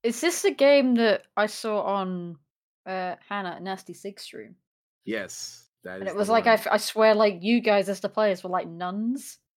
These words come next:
Speaker 2: Yeah, it's like, the,
Speaker 1: <laughs>
Speaker 2: well, well, because they're wearing those robes 'cause they're cultists.
Speaker 1: Mm.
Speaker 2: But yeah, that's the
Speaker 1: Like,
Speaker 2: game. Yeah, that's the
Speaker 1: yeah.
Speaker 2: game that we were playing, yeah, so it's, uh, it's
Speaker 1: Different.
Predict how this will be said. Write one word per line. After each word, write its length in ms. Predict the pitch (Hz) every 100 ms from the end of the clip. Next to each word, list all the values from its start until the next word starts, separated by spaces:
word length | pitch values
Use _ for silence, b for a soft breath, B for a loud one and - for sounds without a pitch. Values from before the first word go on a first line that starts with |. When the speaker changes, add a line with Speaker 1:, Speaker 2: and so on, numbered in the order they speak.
| _ _ _ _ _ _
Speaker 2:
Yeah, 380 | 101 117 104 92 -
it's 200 | 104 131
like, 220 | 135 107
the, 160 | - -
Speaker 1:
<laughs> 60 |
Speaker 2:
well, 180 | 147 151
well, 180 | 165 170
because 380 | 156 160 180 156
they're 220 | 147 165
wearing 260 | 156 190 190
those 160 | 165
robes 320 | 139 170 165
'cause 160 | - 135
they're 120 | 123
cultists. 640 | 117 143 147 87 - - _ _ _ _ -
Speaker 1:
Mm. 340 | 247 214 165 143 _ _ _ _ _ _ _ _ _ _ -
Speaker 2:
But 100 | 139
yeah, 100 | 120
that's 240 | 123 135
the 80 | 143
Speaker 1:
Like, 0 |
Speaker 2:
game. 400 | - 131 107 90 _
Yeah, 180 | 107 113 107
that's 220 | 110 202
the 60 |
Speaker 1:
yeah. 20 | 185
Speaker 2:
game 240 | 180 101
that 100 | 101
we 60 | 101
were 100 | 98
playing, 280 | - 104 95
yeah, 180 | 92 85
so 280 | - 87 87 _ _ _ _ _ _ _
it's, 260 | 104 104 -
uh, 400 | 117 113 110 101 127
it's 160 | 127
Speaker 1:
Different. 400 | 262 320 185 185